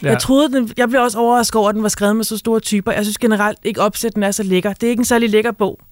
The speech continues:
Speaker 1: Nej.
Speaker 2: Der er også, jeg tror, der var tre sider i træk, hvor der var en stavefejl. Det bliver jeg lidt irriteret over.
Speaker 1: Okay.
Speaker 2: Og der var
Speaker 1: Øh.
Speaker 2: også, der stod manuskript et sted. Det blev,
Speaker 1: Manuskrift?
Speaker 2: <laughs> det blev jeg også ret
Speaker 1: Det
Speaker 2: irriteret
Speaker 1: kan
Speaker 2: over.
Speaker 1: være, det, må, måske er det, er det, er det... Det er skrift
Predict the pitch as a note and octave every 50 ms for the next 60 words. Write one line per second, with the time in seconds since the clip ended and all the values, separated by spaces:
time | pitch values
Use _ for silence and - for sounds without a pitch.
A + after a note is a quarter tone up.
0 | - - - D3 C#3+ C3+ A#2 - - - - - - A3 G#3 G#3 A#3 A3+ - B3+
1 | A#3 A3 A3 A3+ G#3+ - B3+ A#3 A3+ A3 - - B3+ C4 A#3 - B3 A#3 - -
2 | G#3 G#3+ A#3 A#3 G#3 G3 G3 G#3 - - - F3 E3 F#3 F3+ - F#3 E3 - -
3 | F3 E3+ F#3+ G3 F#3 E3+ D#3 D#3+ D#3+ D3+ - - E3+ A2+ A2+ G#2+ F#2 D#2+ G2+ -
4 | - - F3 E3+ - - C3 G#2 - - - G#3 G#3 G#3 G#3+ G#3+ G#3+ A3 G#3 -
5 | - A3+ A3 - F#3 G3 F#3+ F#3+ F#3+ F3 - - - - G3+ G#3+ - - - -
6 | - - - - D#3+ D#3 C#3+ - _ - - G3+ F3+ G#3 - D#3+ E3+ - - A#3+
7 | B3 - - C4 C#4+ A3 - - C4+ C4+ - - G#3 G#3+ A3 G#3+ - G3+ G3 F#3+
8 | F#3 G3 - G3+ G3 F#3 F3+ - - - E3 G#3 B3 - - - D4 - D#3+ D#3+
9 | E3 D#3 C3 - - A#3+ A#3 D#3 A3+ F3+ D4 F3 F3+ E3+ F3 E3 E3 D3+ B2+ C#3+
10 | D3 D3 - - C#3+ C3+ - B2+ A#2 A2 - - - - - - - - - -
11 | - - - E3+ F3+ F3 C3 A#2 - - - - F#3 F#3 - - -